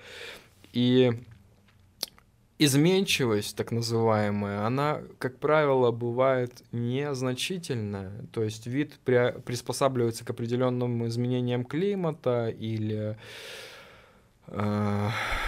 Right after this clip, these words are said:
ну, в основном климата. В основном климата, да. Э, я просто не биолог, поэтому не буду голословным.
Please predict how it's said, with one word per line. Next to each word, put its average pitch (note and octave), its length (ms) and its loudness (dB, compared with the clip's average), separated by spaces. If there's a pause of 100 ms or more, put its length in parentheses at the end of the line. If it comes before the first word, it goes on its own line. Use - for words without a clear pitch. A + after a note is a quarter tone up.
(480)
ну, C#3 140 2
в D#3 40 6
основном E3 380 4
климата. F#2 400 -6 (720)
В B2+ 60 -6
основном B2 400 2
климата, C3 460 0
да. G#2 240 -2 (320)
Э, G2+ 340 -4 (500)
я A2+ 340 -4
просто A2 320 -6
не G#2+ 80 0
биолог, A#2 440 2
поэтому G#2+ 440 -6
не A2 120 -4
буду G#2 720 -6 (100)
голословным. A2 920 -2